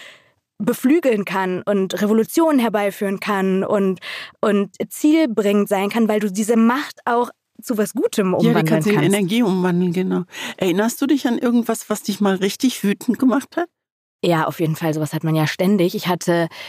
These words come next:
Speaker 1: jetzt zu Anfang des Jahres eine ganz spannende Beobachtung, auch losgelöst von dieser Folge ist mir das aufgefallen.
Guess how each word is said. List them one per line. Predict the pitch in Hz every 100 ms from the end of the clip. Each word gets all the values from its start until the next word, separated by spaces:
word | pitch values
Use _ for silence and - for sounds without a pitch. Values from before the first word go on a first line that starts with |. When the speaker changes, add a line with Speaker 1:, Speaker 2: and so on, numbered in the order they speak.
| -
Speaker 1:
jetzt | 190 185 208 - - _ -
zu | -
Anfang | 208 214 220 214
des | -
Jahres | 196 196 208 - -
eine | 196 185 185
ganz | - 185 202
spannende | - 202 240 233
Beobachtung, | 233 - 233 226 - - 262 262
auch | - 165
losgelöst | 208 233 - 202 180
von | -
dieser | 185 180
Folge | - 208 208
ist | 160 175
mir |
das | 165
aufgefallen. | - - - 190 196